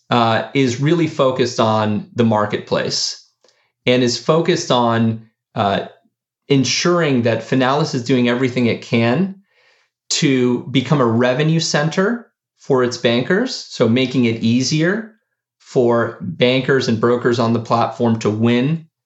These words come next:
new mandates and new deal flow. And then once that deal flow is won, to do everything in our power to de-risk that deal, to help our, our clients, our bankers and, and brokers get that deal closed.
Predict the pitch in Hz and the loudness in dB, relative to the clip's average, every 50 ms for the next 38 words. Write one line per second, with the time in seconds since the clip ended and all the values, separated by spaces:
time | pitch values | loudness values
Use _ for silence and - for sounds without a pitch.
0 | _ _ _ 127 117 117 127 147 147 143 131 131 131 135 131 139 139 139 - - | _ _ _ 0 2 2 2 2 2 2 2 2 0 0 0 0 -2 -2 -2 -2
1 | 117 107 110 113 120 123 127 131 127 127 139 - - 160 156 170 214 240 226 - | 0 2 2 2 0 0 0 0 0 0 0 -2 -2 0 0 2 0 0 -2 -6
2 | _ _ _ _ _ - - - - _ _ _ _ _ _ _ _ - 147 156 | _ _ _ _ _ -20 -20 -20 -20 _ _ _ _ _ _ _ _ 0 2 2
3 | 160 165 196 247 269 262 214 202 196 196 190 190 - - - - - - 143 147 | 2 2 2 0 0 0 2 2 2 0 0 -2 -6 -10 -12 -14 -10 -4 0 0
4 | 139 135 127 - 135 - 143 151 151 156 156 - - 151 135 127 120 113 110 117 | 0 0 -2 -4 -4 -2 0 2 2 0 -2 -2 -2 0 2 2 2 0 -2 -4
5 | 127 123 123 165 208 233 156 107 95 95 95 131 160 - _ _ _ _ _ _ | -6 -4 0 0 2 2 2 0 0 -2 -2 -2 -4 -8 _ _ _ _ _ _
6 | _ _ _ _ - 131 131 165 185 180 180 185 190 208 190 190 190 180 175 160 | _ _ _ _ 0 0 2 2 2 2 2 2 0 0 0 0 0 0 2 2
7 | 156 143 143 139 139 139 139 139 139 139 139 127 123 123 - 147 123 113 117 143 | 2 0 0 -2 -2 -2 -2 0 0 2 0 0 -2 -2 -4 -4 -4 -2 0 0
8 | 135 117 113 120 139 143 - - - - - 147 131 117 113 113 - - 123 107 | 0 2 2 2 2 2 0 -2 -4 -4 -4 -2 0 0 0 -2 -4 -2 -2 0
9 | 98 95 92 98 131 175 185 - _ _ _ _ _ _ _ _ _ _ _ _ | 0 0 0 0 -2 -4 -8 -10 _ _ _ _ _ _ _ _ _ _ _ _
10 | _ _ _ _ _ _ _ _ - 147 131 135 165 175 175 180 180 156 143 139 | _ _ _ _ _ _ _ _ 0 0 2 4 2 2 2 2 0 0 0 -2
11 | - - - - 120 117 113 - - - 190 202 196 165 131 117 117 117 - 120 | -6 -14 -2 0 0 0 0 -2 -2 0 0 2 2 0 0 0 -2 -2 -2 -2
12 | 107 107 104 123 127 131 135 131 139 123 120 113 113 - 113 110 104 - - 107 | -4 0 0 0 0 0 0 0 0 0 0 0 0 0 0 -2 -2 -2 -2 -2
13 | 113 107 135 143 160 - - 127 120 113 113 - - 127 120 117 120 113 101 101 | 0 2 2 0 0 0 0 0 0 0 -2 0 0 0 0 2 0 -2 0 0
14 | 110 104 101 101 - - 104 90 64 - - - - - | 0 -2 -2 -2 0 0 0 0 0 -2 -6 -8 -10 -12